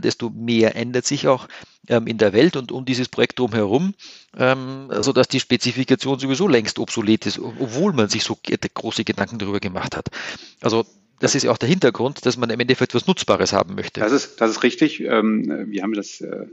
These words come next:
Speaker 2: den Podcast überschrieben mit den Fallstricken. Es gibt nicht nur Fallstricke, es gibt ja natürlich, äh, eine Menge Vorteile und deswegen arbeitet man ja auch agil. Ich möchte noch zum Schluss auf einen, ähm,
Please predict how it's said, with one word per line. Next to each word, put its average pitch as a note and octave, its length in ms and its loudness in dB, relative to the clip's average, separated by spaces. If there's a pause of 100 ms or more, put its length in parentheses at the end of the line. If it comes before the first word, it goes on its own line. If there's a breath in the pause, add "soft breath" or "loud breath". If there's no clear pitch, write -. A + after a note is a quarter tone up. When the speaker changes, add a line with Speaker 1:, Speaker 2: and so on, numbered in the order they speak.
(180)
Speaker 2:
den F#2+ 140 -2
Podcast - 360 -2
überschrieben G#2+ 360 0
mit G2 100 -2
den F#2 100 2
Fallstricken. - 720 2 (240 loud breath)
Es - 80 -10
gibt B2 140 -2
nicht - 160 0
nur A2 80 2
Fallstricke, G#2+ 520 2
es A2+ 80 -2
gibt - 140 -8
ja G#2 80 4
natürlich, G2 380 2
äh, - 80 -2
eine F#2+ 440 0
Menge F#2+ 220 0
Vorteile A#2 760 2 (280 loud breath)
und A2+ 100 0
deswegen G#2 720 0
arbeitet G2+ 420 0
man F#2 160 0
ja F2+ 120 0
auch - 80 -10
agil. F2+ 400 -2 (280 loud breath)
Ich - 140 -6
möchte D3+ 380 4
noch C#3 420 0
zum - 180 -4
Schluss - 420 4
auf - 340 -2
einen, A#2 720 0
ähm, G2+ 460 -4